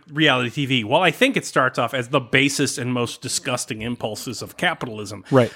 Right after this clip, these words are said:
Speaker 1: I think people have found a way to sort of redeem an artistic impulse with
Speaker 2: Right.
Speaker 1: it by not forcing people to get drunk and fight and
Speaker 2: Right.
Speaker 1: bang pans 'cause no one can sleep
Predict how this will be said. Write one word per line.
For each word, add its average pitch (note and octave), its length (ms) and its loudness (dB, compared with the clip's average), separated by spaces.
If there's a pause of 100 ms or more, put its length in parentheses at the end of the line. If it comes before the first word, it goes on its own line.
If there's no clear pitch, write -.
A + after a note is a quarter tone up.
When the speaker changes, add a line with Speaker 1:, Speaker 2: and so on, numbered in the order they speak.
(100)
Speaker 1:
I D3 80 -2
think G#3 240 -2
people D3+ 260 0
have C3 100 4
found D3 300 4
a C3 40 2
way B2+ 180 2
to D3+ 260 -6
sort G#3 380 4
of C3+ 160 4
redeem D#3+ 480 4
an B2 100 4
artistic C3+ 480 -2
impulse D3 420 -2
with A#2+ 140 -2
Speaker 2:
Right. A#2+ 160 6
Speaker 1:
it - 100 -8 (360)
by C#3+ 260 2
not C#3 420 4
forcing D3 460 -2
people C3 360 -2
to D3 220 0
get B2 320 -2
drunk A2+ 380 -6
and A#2+ 180 -6
fight A2+ 540 -4
and C3 160 0
Speaker 2:
Right. A2+ 220 4
Speaker 1:
bang C3 320 4
pans A#2+ 600 0
'cause A#2+ 220 -4
no B2 140 0
one A#2+ 200 -2
can A#2 160 -6
sleep A2+ 520 -6